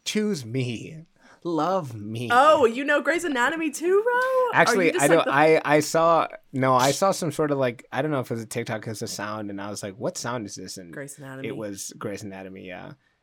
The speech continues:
Speaker 1: You know, I, the only reason I know is 'cause I said it once to Casey, and she was like, "Is that Grey's Anatomy?" And I was like, "I don't know. I think so. You would know more than I would."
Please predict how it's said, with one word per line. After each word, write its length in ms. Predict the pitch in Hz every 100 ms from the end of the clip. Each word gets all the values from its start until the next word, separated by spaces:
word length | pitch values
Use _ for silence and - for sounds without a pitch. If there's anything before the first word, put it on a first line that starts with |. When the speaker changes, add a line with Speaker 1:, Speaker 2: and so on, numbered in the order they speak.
| -
Speaker 1:
You 80 |
know, 140 | 151 185
I, 120 | 143
the 100 | 143
only 140 | 151 175
reason 180 | 160 143
I 80 |
know 200 | 123 123
is 100 | 117
'cause 160 | 110 123
I 80 | 107
said 160 | - 120
it 80 |
once 260 | 98 110 107
to 220 | - 95
Casey, 380 | 87 - 95 92
and 80 | 82
she 100 | -
was 120 | 90
like, 160 | 82 - _ _ -
"Is 100 | 120
that 100 | 165
Grey's 180 | 202
Anatomy?" 300 | 160 104 135
And 60 | 143
I 20 |
was 80 | 104
like, 140 | 98 - _ _ _ _ -
"I 80 |
don't 100 | 160
know. 120 | 254 180
I 80 | 190
think 220 | - 302
so. 280 | 95 - 214 _ _ _ _
You 180 | 110 156
would 140 | 165
know 160 | 131 147
more 180 | 117 123
than 100 | 107
I 120 | 117
would." 180 | -